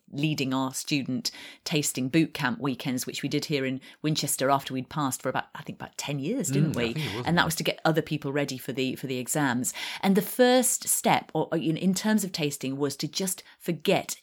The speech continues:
Speaker 1: everything you'd learnt about a sort of an ordered, linear approach to wine tasting, and, and you just had to be prepared to prioritise
Speaker 2: Mm.
Speaker 1: ruthlessly.
Speaker 2: Mm.
Speaker 1: So in the red, yes, have a look at the colour. So this is a slightly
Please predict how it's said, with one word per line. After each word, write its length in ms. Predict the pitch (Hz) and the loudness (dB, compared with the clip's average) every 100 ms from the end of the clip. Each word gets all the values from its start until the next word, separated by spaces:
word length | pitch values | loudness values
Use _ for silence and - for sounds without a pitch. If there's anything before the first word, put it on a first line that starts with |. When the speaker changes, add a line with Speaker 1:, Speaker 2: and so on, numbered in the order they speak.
| - | 2
Speaker 1:
everything 520 | 196 202 220 240 220 | 2 4 0 2 4
you'd 200 | 208 196 | 4 0
learnt 440 | 170 131 123 - - - - | 0 0 -2 -6 -8 -8 -6
about 340 | 147 143 143 - | 0 0 0 -4
a 60 | |
sort 180 | 147 151 | -2 -2
of 80 | 147 | -2
an 120 | 147 - | -2 4
ordered, 560 | 170 165 156 143 127 - - - | 6 6 4 2 -4 -8 -16 -6
linear 560 | 160 160 175 165 131 117 | 0 4 6 6 2 -2
approach 460 | 120 - 139 - - | -6 -4 -4 -4 -6
to 100 | 127 | -4
wine 260 | 139 127 | -2 -2
tasting, 600 | 127 117 123 - 123 117 - | -4 -8 -6 -4 -2 -4 -2
and, 180 | 165 160 - - | -4 -4 -10 0
and 120 | 202 | 2
you 100 | 214 | 2
just 380 | 214 269 254 - | 0 0 0 -4
had 200 | - - | -6 -4
to 100 | 185 | -4
be 180 | 190 180 | -2 -2
prepared 680 | 180 180 - 208 123 127 - _ - | -2 -6 -2 -2 0 -2 -6 _ -12
to 80 | 160 | -4
prioritise 840 | 165 143 127 - 123 117 110 - - | -2 0 -2 -4 -6 -6 -4 -6 -6
Speaker 2:
Mm. 240 | 92 82 76 _ | -6 -4 -6 _
Speaker 1:
ruthlessly. 800 | 165 151 165 - 120 - - - - | 0 4 4 2 -6 -6 -8 -10 -8
Speaker 2:
Mm. 160 | 82 76 - - | -8 -8 -12 -2
Speaker 1:
So 320 | - 175 165 - _ _ | 6 8 6 2 _ _
in 200 | 240 254 | 4 8
the 100 | 233 | 8
red, 340 | 151 120 - - _ - | 4 0 -4 -10 _ -8
yes, 440 | 208 311 240 - | -2 0 2 0
have 180 | - 220 | -2 -2
a 40 | |
look 180 | 220 214 | 0 0
at 80 | 185 | -4
the 60 | 170 | -4
colour. 280 | 165 123 | -2 -2
So 120 | - 160 | -2 0
this 200 | 220 220 | 2 2
is 120 | 175 | 0
a 60 | 165 | 0
slightly 400 | 180 160 147 | -2 0 -2